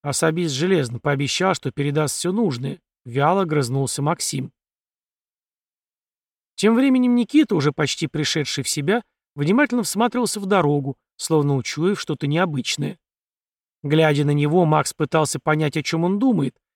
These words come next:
когда от раздумий его отвлек голос связиста. «Кит, требуют сообщить наш код и позывной».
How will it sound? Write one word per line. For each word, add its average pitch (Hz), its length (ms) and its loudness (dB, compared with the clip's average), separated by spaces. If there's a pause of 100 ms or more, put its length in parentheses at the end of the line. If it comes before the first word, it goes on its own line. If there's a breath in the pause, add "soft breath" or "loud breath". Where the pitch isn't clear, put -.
(140)
когда 156 300 2
от - 100 -4
раздумий 147 500 2
его 143 200 0
отвлек 151 380 0
голос 143 340 0
связиста. 160 600 -4 (1080)
«Кит, 208 280 2 (320)
требуют 190 380 2
сообщить 180 480 0
наш 175 240 2
код 175 220 0
и 151 40 -2
позывной». 165 560 0